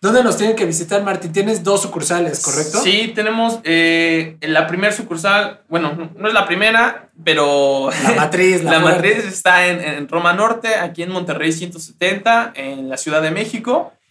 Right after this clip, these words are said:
Speaker 2: Y la otra sucursal, que es una versión más express de lo que ofrecemos aquí en Roma Norte, está en la Colonia del Valle, en San Francisco quinientos veinte, eh, adentro del CrossFit,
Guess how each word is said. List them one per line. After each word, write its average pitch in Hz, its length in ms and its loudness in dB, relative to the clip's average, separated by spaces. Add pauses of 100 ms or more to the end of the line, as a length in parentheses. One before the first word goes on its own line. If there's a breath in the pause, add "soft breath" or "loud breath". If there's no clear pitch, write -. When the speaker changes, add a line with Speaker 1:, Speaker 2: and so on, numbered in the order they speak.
(160 soft breath)
Speaker 2:
Y 160 100 0
la 165 140 6
otra 185 220 2
sucursal, 220 580 0
que 226 80 -6
es 220 140 -4
una 214 160 0
versión 196 460 -4
más 202 180 -2
express 196 400 -6
de 190 80 -2
lo 165 140 -2
que 160 80 -8
ofrecemos 180 420 -6
aquí 151 220 -8
en 170 100 -4
Roma 170 200 0
Norte, 170 440 0
está 165 320 0
en 160 80 0
la 139 100 -4
Colonia 143 320 -4
del 139 140 -4
Valle, 208 420 0 (400 loud breath)
en 156 220 -2
San 156 240 0
Francisco 160 520 -6
quinientos 160 540 -4
veinte, 214 560 -2 (120)
eh, 156 240 0
adentro 170 340 0
del 139 160 0
CrossFit, 165 400 -8